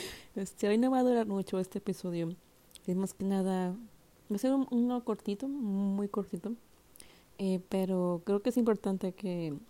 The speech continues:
que digamos, que diga esto el día de hoy, eh, ya que hoy se acaban las campañas, eh, las, sí, las campañas políticas para las próximas elecciones en nuestro país, en México.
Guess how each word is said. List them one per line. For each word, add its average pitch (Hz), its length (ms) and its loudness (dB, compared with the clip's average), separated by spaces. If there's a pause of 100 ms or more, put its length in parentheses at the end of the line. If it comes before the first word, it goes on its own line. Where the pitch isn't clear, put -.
(160)
que 196 100 2
digamos, 180 520 0 (220)
que 196 100 0
diga 202 300 2
esto 190 240 -6
el 185 60 -2
día 180 120 -2
de 170 120 -4
hoy, 185 260 -4 (800)
eh, 185 100 -4
ya 185 200 -2
que 185 180 -6
hoy 180 100 2
se 190 120 -4
acaban 175 360 -2
las 175 140 -4
campañas, 170 760 -6 (120)
eh, 160 960 -4
las, 165 280 -4
sí, 202 120 2
las 190 100 0
campañas 175 480 -4
políticas 196 640 -4
para 170 200 -2
las 160 200 -4
próximas 180 400 -4
elecciones 175 680 -4
en 175 160 -2
nuestro 170 240 -2
país, 180 380 -2
en 185 100 -4
México. 214 340 -2